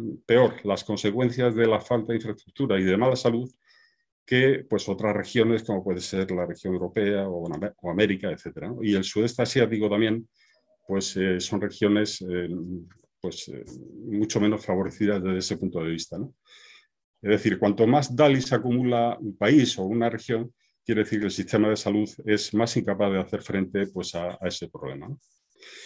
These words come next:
Esto es un trabajo clásico que compara tres ciudades entre, eh, bueno, pues un país, eh, de alta renta, otro de renta intermedia y tal.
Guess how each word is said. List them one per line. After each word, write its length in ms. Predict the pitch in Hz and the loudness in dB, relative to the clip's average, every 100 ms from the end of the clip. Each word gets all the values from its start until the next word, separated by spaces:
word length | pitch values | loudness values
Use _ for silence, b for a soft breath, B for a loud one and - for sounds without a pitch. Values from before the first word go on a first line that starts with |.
| B | B
Esto 140 | _ 113 | _ -2
es 60 | |
un 80 | 120 | 0
trabajo 360 | 113 113 104 101 | 4 2 2 2
clásico 480 | 147 135 131 120 117 | 4 4 2 2 0
que 100 | 95 | 0
compara 340 | 92 104 101 | -2 0 -2
tres 200 | 104 110 | -2 -2
ciudades 440 | 107 120 123 120 | 2 4 4 0
entre, 440 | 104 92 98 92 92 | -4 -4 -2 0 0
eh, 360 | 87 90 85 85 | -4 -6 -6 -6
bueno, 200 | 95 90 | -6 -6
pues 220 | 90 - | -10 -10
un 60 | 90 | -4
país, 360 | 90 90 - | -2 -2 -4
eh, 40 | 90 | -6
de 380 | 85 82 82 90 | -4 -6 -4 -4
alta 240 | 95 87 | -4 -4
renta, 440 | 98 120 110 101 | 0 0 2 0
otro 220 | 98 95 95 | -2 -2 -4
de 60 | |
renta 260 | 95 95 98 | -2 -4 -2
intermedia 400 | 95 101 104 101 | -2 0 2 2
y 80 | 98 | 2
tal. 200 | 110 | -2